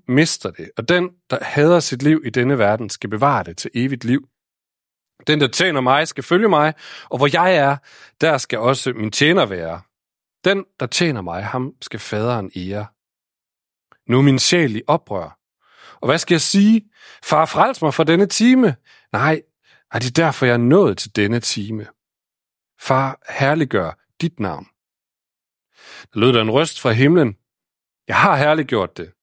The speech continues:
og jeg vil atter herliggøre det." Folkeskaren, som stod der og hørte det, sagde, at det var torden.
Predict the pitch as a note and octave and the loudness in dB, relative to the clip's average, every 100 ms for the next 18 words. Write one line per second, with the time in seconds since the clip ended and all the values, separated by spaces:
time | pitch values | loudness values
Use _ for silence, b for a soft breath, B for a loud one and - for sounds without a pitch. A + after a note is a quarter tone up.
0 | _ A2+ A2+ A2+ D#3 F3 D3 B2 A#2+ G#2 | _ 0 0 4 4 4 4 2 2 0
1 | G2+ A2 F#2 E2 - _ _ _ _ _ | -4 -4 -6 -8 -14 _ _ _ _ _
2 | _ _ _ _ _ _ _ _ b b | _ _ _ _ _ _ _ _ b b
3 | b G#2+ B2 B2+ - B2 B2+ - A#2+ - | b -4 0 0 0 0 0 -2 -4 -4
4 | - G3 E3+ G#2+ F2+ - - G#2+ D3+ G3 | 0 2 2 0 -4 -6 -8 2 2 2
5 | C#3+ G#2 G#2 - C3 D3 B2+ G#2+ F2 - | 0 -4 -4 -2 2 2 2 -2 -4 -4
6 | A2+ C3 E2+ | 0 0 -2